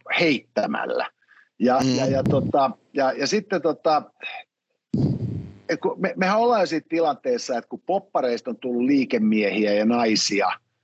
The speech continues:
Speaker 1: ja, ja tällaisia niinku liikunnallisen elämäntavan edustajia ja, ja näin päin pois. Ja, ja niinku viimeinen tämmönen niinku rappioammatti, mitä on voinut harrastaa, niin on ollut kirjailijaduuni.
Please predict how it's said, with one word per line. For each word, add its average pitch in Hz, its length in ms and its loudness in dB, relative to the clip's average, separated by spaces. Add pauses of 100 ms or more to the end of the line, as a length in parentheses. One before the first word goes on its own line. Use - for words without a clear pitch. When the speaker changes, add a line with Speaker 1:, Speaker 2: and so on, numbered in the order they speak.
(140)
Speaker 1:
ja, 117 120 2
ja 113 140 2
tällaisia 120 440 2
niinku 120 240 2
liikunnallisen 123 720 2
elämäntavan 117 600 0
edustajia 98 840 -2
ja, 98 320 2
ja 113 120 2
näin 131 320 2
päin 92 280 -4
pois. 98 300 -2
Ja, 107 240 2
ja 120 140 2
niinku 127 280 -2
viimeinen 214 600 2
tämmönen 160 360 2
niinku 143 420 0
rappioammatti, 127 1200 0
mitä 123 180 0
on 123 60 0
voinut 135 160 0
harrastaa, 120 480 -2
niin 139 100 0
on 185 60 2
ollut 262 140 -8
kirjailijaduuni. - 920 0